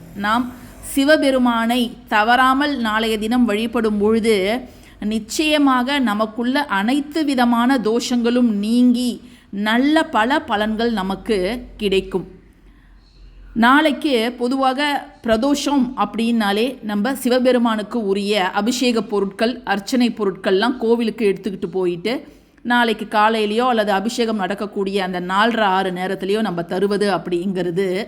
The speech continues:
வழக்கம். ஒவ்வொரு பொருளுக்குமே ஒவ்வொரு தனிப்பட்ட பலன்கள் இருக்குது. அதுல ரொம்ப முக்கியமானது வில்வ இலையை அவசியம் நிறைய பேர் எடுத்துட்டு போய் நாளைக்கு கொடுப்பாங்க. அப்படி கொடுக்கக்கூடிய வில்வ இலையை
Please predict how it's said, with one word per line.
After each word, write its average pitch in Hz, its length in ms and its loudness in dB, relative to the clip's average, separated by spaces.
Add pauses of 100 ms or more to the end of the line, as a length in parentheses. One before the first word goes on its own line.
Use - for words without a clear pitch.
(120)
வழக்கம். 180 520 -4 (540)
ஒவ்வொரு 302 500 4
பொருளுக்குமே 254 1000 0 (120)
ஒவ்வொரு 262 480 2
தனிப்பட்ட 247 680 0
பலன்கள் 220 480 0 (140)
இருக்குது. 190 420 0 (580)
அதுல 233 320 0
ரொம்ப 226 400 2
முக்கியமானது 254 680 0
வில்வ 240 320 0
இலையை 233 280 0
அவசியம் 240 680 0
நிறைய 220 480 0
பேர் 247 200 4
எடுத்துட்டு 214 320 0
போய் 220 180 -4
நாளைக்கு 202 500 -4
கொடுப்பாங்க. 190 600 -2 (180)
அப்படி 233 420 -2
கொடுக்கக்கூடிய 269 720 0
வில்வ 247 300 0
இலையை 220 560 0